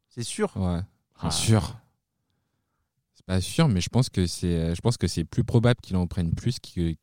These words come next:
Speaker 2: que qu'il en prenne moins.
Speaker 3: Ouais. Et c'est souvent intéressant avec Westbrook, et peut-être sur un match. Si tu vois un match avec, euh, peu d'adresse,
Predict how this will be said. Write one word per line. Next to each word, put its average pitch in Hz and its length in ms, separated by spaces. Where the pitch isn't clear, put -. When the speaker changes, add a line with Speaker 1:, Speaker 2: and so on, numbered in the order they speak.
Speaker 2:
que 87 80
qu'il 85 180
en 82 80
prenne 90 180
moins. 78 200
Speaker 3:
Ouais. 107 100
Et 123 120
c'est 131 140
souvent 160 220
intéressant 120 400
avec 107 200
Westbrook, 107 480
et - 100
peut-être - 180
sur 117 200
un 113 60
match. - 240
Si - 160
tu - 160
vois 180 140
un 160 60
match 160 300
avec, 107 420
euh, 107 180
peu 117 160
d'adresse, 110 600